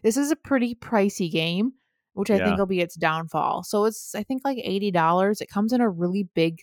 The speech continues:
Speaker 1: thick box, which I feel is really overkill for what this game is. I think it would have been better with, you know,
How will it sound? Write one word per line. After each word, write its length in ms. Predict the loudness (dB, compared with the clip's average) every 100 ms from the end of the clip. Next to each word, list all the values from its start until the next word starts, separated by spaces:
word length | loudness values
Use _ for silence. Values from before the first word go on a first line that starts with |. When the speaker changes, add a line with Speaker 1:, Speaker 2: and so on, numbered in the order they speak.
| -6
Speaker 1:
thick 160 | -6 -4
box, 580 | -4 -2 -2 -4 -10 -20 _ _ _ -8
which 160 | -4
I 100 | -4
feel 300 | -2 0 2
is 180 | 2 0 _ _ _ _ _ _ _ _ -6
really 320 | 2 4 4 4
overkill 520 | 2 2 -2 -2 -2
for 120 | -2
what 160 | -2 -2
this 200 | -4 -6
game 260 | -4 -2 0
is. 400 | 2 2 -2 -16 _ _ _ -4
I 80 |
think 200 | -2 0 2
it 80 |
would 120 | 2 2
have 80 |
been 220 | 2 0 0
better 500 | 2 4 4 2 0
with, 240 | -4 -6 _ _ _ _ 0
you 120 | 0
know, 140 | 0